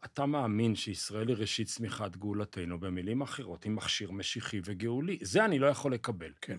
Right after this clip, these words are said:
Speaker 1: שם המחלוקת איתו, אבל הפרקטיקה המדינית שלהם הייתה מתונה.
Speaker 2: אני
Speaker 1: הדור
Speaker 2: יכול לס-,
Speaker 1: הבא כבר היה
Speaker 2: אני יכול
Speaker 1: קשה.
Speaker 2: לס-, אני יכול לסדר את העניין הגאולי הזה של אבא שלך די בקלות, כי אני באמת חסיד במובן הזה של ליבוביץ', שאמר,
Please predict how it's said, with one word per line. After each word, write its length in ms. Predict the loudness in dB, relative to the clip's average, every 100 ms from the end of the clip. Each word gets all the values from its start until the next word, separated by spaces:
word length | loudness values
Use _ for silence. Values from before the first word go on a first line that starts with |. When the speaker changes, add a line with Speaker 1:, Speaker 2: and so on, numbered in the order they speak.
| -10 _
Speaker 1:
שם 340 | -4 2 6 8
המחלוקת 640 | 8 6 6 6 6 4
איתו, 260 | 4 0 -4
אבל 200 | -2 -6
הפרקטיקה 640 | -4 2 2 2 -4 0
המדינית 480 | 2 2 2 0 -2
שלהם 260 | -2 0
הייתה 220 | 0 2 4
מתונה. 420 | 4 4 2 2 -4 -20 -6
Speaker 2:
אני 160 | 2 8
Speaker 1:
הדור 100 | 12
Speaker 2:
יכול 100 | 12
לס-, 80 | 12
Speaker 1:
הבא 160 | 12
כבר 240 | 12 6 6
היה 580 | 8 10 10 10 8 6
Speaker 2:
אני 160 | 4
יכול 200 | 6 8
Speaker 1:
קשה. 220 | 8 10 8
Speaker 2:
לס-, 60 | 6 _ -4
אני 180 | 2 4
יכול 260 | 6 6
לסדר 360 | 6 4 2 2
את 100 | 4
העניין 280 | 2 2 2 2 0 -4 _ -20 -20 -10
הגאולי 400 | 2 4 6 6
הזה 200 | 4 4
של 160 | 0 0
אבא 180 | -2 0
שלך 180 | 0 -2
די 260 | 2 2
בקלות, 540 | 2 -2 2 4 2 -2
כי 320 | -2 2 2
אני 140 | 2
באמת 240 | 2 0 0
חסיד 280 | -2 0
במובן 260 | 2 2 2
הזה 160 | 2 0
של 180 | 0 4
ליבוביץ', 420 | 4 4 0 -2
שאמר, 420 | 0 4 4 4